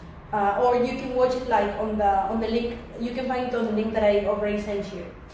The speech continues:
So after watching the, the, the, that video, yeah, that lasts,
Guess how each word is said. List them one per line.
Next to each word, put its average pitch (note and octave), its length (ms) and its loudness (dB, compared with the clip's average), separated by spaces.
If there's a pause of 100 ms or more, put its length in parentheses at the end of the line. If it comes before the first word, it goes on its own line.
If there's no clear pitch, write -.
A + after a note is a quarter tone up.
(260)
So C5+ 340 6
after G4+ 320 0
watching D#4 400 0
the, G3 280 0 (140)
the, F#3+ 320 2
the, G#3 220 0
that C4+ 240 2
video, G#3+ 480 0
yeah, A#3 200 2
that G#3+ 180 2
lasts, A3+ 520 2